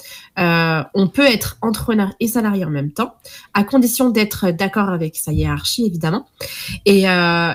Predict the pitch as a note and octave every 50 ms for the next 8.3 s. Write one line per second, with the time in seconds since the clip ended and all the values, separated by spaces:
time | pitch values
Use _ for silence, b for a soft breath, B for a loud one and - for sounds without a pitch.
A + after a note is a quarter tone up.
0 | - - G3 G3 F#3+ F3 - - D4 F4 - - - - - G3 F#3 F3+ F3+ -
1 | - D4+ B3 A#3+ A#3+ A#3 - - - A#3 G#3+ G3 G3 G#3+ B3+ C#4 - - G3 G3
2 | G3 G3+ G3 F#3+ G3 G#3 A3 A3 A3 - _ - B3 A#3 A#3 G#3+ G#3+ A#3+ A#3 A#3+
3 | - - C4+ C4 A3+ F#3 E3+ - - G3 - G#3 F#3+ F#3+ - A3+ A3 G3 G#3 G3+
4 | - G#3 - - G3 G3+ G3 F#3+ F#3 - F#3 F3 F3 F3 F3+ A#3 - - - F3+
5 | F3 E3+ E3+ E3 E3 D#3+ - G3 F#3+ F#3+ G#3 A#3+ A#3 - - G#3+ F#3 F3+ F3+ F3+
6 | - G#3 F#3+ F3 E3 - - - - G3+ - - - F3+ E3+ F3+ G#3+ G#3 G3+ -
7 | A3+ B3+ D#4+ F#4+ F4+ - G#3+ G#3 - - - C4 - A#3+ C4 C4+ - G#3 G3+ F#3+
8 | - G3 F#3+ G#3+ C4